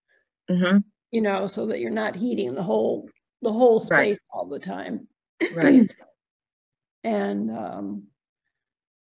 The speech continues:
Speaker 2: they did end up replacing windows because they were the leakiest, old aluminum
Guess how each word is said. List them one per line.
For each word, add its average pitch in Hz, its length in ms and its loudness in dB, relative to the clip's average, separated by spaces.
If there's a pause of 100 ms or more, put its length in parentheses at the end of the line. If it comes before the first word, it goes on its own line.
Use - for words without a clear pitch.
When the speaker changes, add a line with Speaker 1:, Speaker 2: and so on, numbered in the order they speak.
(320)
Speaker 2:
they 220 180 0
did 214 500 2
end 220 340 2
up 202 340 2 (1080)
replacing 214 1160 -4 (1040)
windows 226 1120 4
because 208 420 -4
they 214 140 0
were 202 160 -4
the 185 460 -6 (540)
leakiest, 254 960 0 (800)
old 226 280 4
aluminum 214 880 2